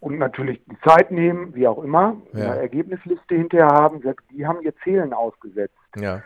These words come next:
Speaker 1: Dass du jetzt nicht mehr sagst, „Okay, ich mache hier eine Kleinstveranstaltung mit, ähm,
Speaker 2: Ist richtig.
Speaker 1: drei, vier oder fünf Teilnehmern.“
Speaker 2: Ja.
Speaker 1: Ähm, was ich auch gut finde. Und selbst wenn es jetzt irgendwann wieder gelockert wird, alle haben ihre Läufe abgesagt,
Speaker 2: Hm.
Speaker 1: ähm,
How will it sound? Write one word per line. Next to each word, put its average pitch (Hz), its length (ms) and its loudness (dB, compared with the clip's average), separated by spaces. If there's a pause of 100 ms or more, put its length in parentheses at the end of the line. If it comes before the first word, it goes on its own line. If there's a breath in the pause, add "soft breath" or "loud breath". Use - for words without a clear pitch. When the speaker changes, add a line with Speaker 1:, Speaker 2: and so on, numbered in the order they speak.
(140)
Speaker 1:
Dass - 180 -10
du 127 60 0
jetzt 123 260 -2
nicht 165 280 -8
mehr 120 180 2
sagst, 110 300 2
„Okay, 123 300 -8
ich - 120 -14
mache 120 180 -6
hier 123 80 -2
eine 113 120 -10
Kleinstveranstaltung 117 1080 -4
mit, 104 120 -12 (360)
ähm, 104 160 -8 (220)
Speaker 2:
Ist - 180 -16
richtig. - 280 -12
Speaker 1:
drei, 110 240 0 (140)
vier 113 180 -10
oder 117 240 -6
fünf 117 300 -12
Teilnehmern.“ 123 720 -8
Speaker 2:
Ja. 104 240 -8 (380 loud breath)
Speaker 1:
Ähm, 120 600 -2
was 110 160 -2
ich 127 100 -6
auch 113 160 -6
gut - 280 -14
finde. 110 300 -2
Und 104 280 -6
selbst 117 240 0
wenn 135 140 4
es 127 80 -4
jetzt 139 160 -4
irgendwann 139 360 0
wieder 131 160 4
gelockert 131 600 4
wird, 117 240 -10
alle 139 160 0
haben 143 140 -2
ihre 127 180 -10
Läufe 123 360 -4
abgesagt, 160 600 -6
Speaker 2:
Hm. 104 240 -8 (360 loud breath)
Speaker 1:
ähm, 143 420 -6